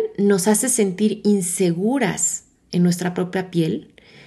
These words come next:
y eso, por lo tanto, afecta profundamente nuestro autoconcepto, nuestro desarrollo, nuestra confianza, nuestras relaciones con otras personas.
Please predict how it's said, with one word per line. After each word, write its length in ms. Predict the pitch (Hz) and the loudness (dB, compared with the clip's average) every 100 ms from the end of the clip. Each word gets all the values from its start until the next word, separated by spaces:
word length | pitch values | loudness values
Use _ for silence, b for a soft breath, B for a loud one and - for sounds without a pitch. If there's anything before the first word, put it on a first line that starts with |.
| B B | B B
y 140 | 208 | 2
eso, 260 | 226 226 277 | 4 4 0
por 140 | 240 | 0
lo 140 | 208 185 | 2 0
tanto, 600 | 208 202 190 233 247 - | 0 -2 -2 -2 -4 -2
afecta 580 | 190 175 220 220 240 240 | -2 0 -2 0 -4 -2
profundamente 880 | 208 180 214 220 233 214 202 196 208 | 0 0 -2 -2 0 0 0 -2 -2
nuestro 300 | 196 175 175 | -2 -2 -4
autoconcepto, 960 | 170 175 175 160 165 202 196 - 214 | -4 -6 -4 -4 -2 -2 -2 -2 -4
nuestro 420 | 202 185 170 - 165 | -2 0 -2 -2 -4
desarrollo, 840 | 160 - 165 165 175 185 180 185 | -2 -4 -4 -2 0 0 -2 -2
nuestra 500 | 180 175 175 175 170 | 0 0 -2 -4 -6
confianza, 1080 | - 165 165 - 185 180 185 180 - 185 185 B B B B B B | -2 -4 -4 -4 -2 0 0 -4 -4 -4 -4 B B B B B B
nuestras 680 | 190 196 196 185 - 185 175 | 2 4 4 2 0 0 2
relaciones 880 | 180 175 170 - 190 202 220 180 175 | 2 4 4 0 2 4 4 2 0
con 180 | 180 175 | 0 2
otras 320 | 170 175 - | 2 -2 -4
personas. 720 | 170 170 170 160 160 - - | -6 -6 -8 -8 -6 -6 -8